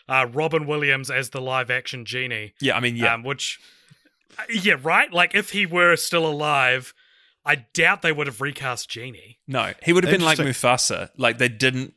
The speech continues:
Speaker 2: cut, recast James
Speaker 1: Yeah.
Speaker 2: Earl Jones 'cause you can't.
Speaker 3: Uh, interesting.
Speaker 1: Yeah.
Speaker 3: I think they still would have, but they,
Speaker 1: Real?
Speaker 3: they might have. I, I actually think that if Robin Williams was still alive, we, we could have still gotten, like,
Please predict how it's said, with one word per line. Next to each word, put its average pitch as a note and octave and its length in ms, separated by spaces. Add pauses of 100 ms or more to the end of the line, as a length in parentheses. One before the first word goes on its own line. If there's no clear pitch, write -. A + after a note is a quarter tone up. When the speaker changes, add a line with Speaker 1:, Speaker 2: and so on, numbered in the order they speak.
(120)
Speaker 2:
cut, A#2+ 220
recast A#2 520
James A2+ 280
Speaker 1:
Yeah. G#2 60
Speaker 2:
Earl G#2 80
Jones G#2+ 320
'cause A2 180
you A2 80
can't. - 400 (440)
Speaker 3:
Uh, A2+ 140
interesting. F3+ 380
Speaker 1:
Yeah. - 80
Speaker 3:
I E3+ 100
think B3+ 240
they C4 140
still D#3 400
would A2 200
have, F#2+ 400 (220)
but C3 240
they, B2 240
Speaker 1:
Real? A#2+ 300
Speaker 3:
they C3 120
might B2+ 320
have. B2 300 (180)
I, C#3+ 280
I C#3+ 140
actually E3 220
think E3+ 240
that C3+ 260 (420)
if C#3+ 200
Robin C#3 280
Williams A#2+ 360
was A2+ 120
still A2+ 280
alive, G#2 360
we, G#2 100 (220)
we B2+ 180 (140)
could D3 180
have C3 140
still A#2+ 260
gotten, A2 340
like, F#2+ 220